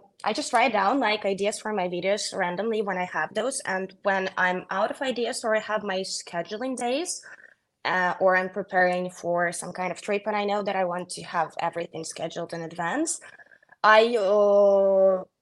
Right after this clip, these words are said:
I do a little research from, uh, TikTok. Basically, you just scroll and you just take some ideas and then you just re-,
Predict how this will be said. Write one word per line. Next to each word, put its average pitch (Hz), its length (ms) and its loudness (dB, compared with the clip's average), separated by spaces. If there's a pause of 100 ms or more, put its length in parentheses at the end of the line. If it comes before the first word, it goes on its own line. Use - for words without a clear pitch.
(260)
I 214 100 4
do 370 240 4 (100)
a 240 80 4
little 247 260 6
research 240 560 -2 (100)
from, 180 460 -4 (220)
uh, 170 260 2 (120)
TikTok. 196 420 -2
Basically, 185 460 -2
you 185 60 -2
just 185 180 -8
scroll 175 320 2
and 180 220 -2
you 180 80 -6
just 180 240 -10
take 180 180 -6
some 247 180 -6
ideas 220 420 0
and 208 140 -6
then 202 160 -4
you 190 100 -6
just 196 240 -12
re-, 185 160 -4